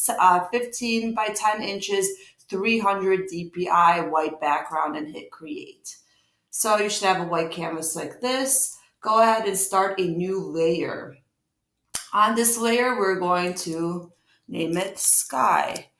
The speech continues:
So one of the things that you can do for a quick blend is just take a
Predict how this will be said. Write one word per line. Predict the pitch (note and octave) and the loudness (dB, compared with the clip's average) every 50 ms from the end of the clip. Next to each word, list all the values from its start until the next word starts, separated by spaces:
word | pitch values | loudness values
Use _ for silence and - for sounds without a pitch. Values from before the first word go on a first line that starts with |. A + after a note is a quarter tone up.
| _ _ _ _ _ _ _ _ _ _ _ _ _ _ - | _ _ _ _ _ _ _ _ _ _ _ _ _ _ 0
So | - C4+ B3 A#3 A#3 | 4 6 6 8 8
one | B3 C4 C4 | 6 6 6
of | B3+ A#3+ | 4 0
the | A#3 A3+ | -2 -2
things | A#3 A3+ A3 G#3 F#3+ F#3 | -4 -4 -4 -4 -4 -2
that | G3+ F#3+ F#3+ F#3 F#3 F#3+ F#3+ F#3+ - - - - | 2 2 4 4 4 2 0 0 -4 -8 -10 -8
you | G3+ G3 G3+ | -4 -4 -2
can | G3 - F#3+ F#3 | -2 0 -2 2
do | E3+ G3 G#3 A3+ | 4 4 4 4
for | A3+ - A3+ G3+ F#3+ F#3 | 2 0 2 2 2 4
a | - G3 F#3+ F#3 F#3 | 4 4 4 4 2
quick | - - - - - - A3+ A3+ A3+ A3+ A3+ A3+ - - - - _ _ | -2 -6 -12 -14 -4 0 2 4 4 4 2 -2 -8 -16 -18 -20 _ _
blend | D3+ - F#3 E3+ E3+ F3 F3+ F#3+ G3+ G#3+ A#3 B3 B3 A#3 | -10 -8 -6 -2 2 4 4 4 4 4 2 0 0 0
is | - F#3+ F#3 F#3+ - - - | 0 2 2 2 2 0 0
just | - A3 A3+ - - - | -2 0 2 2 2 4
take | C4 B3 A#3+ A#3+ | 2 0 0 0
a | G#3 F3 - | -4 -6 -6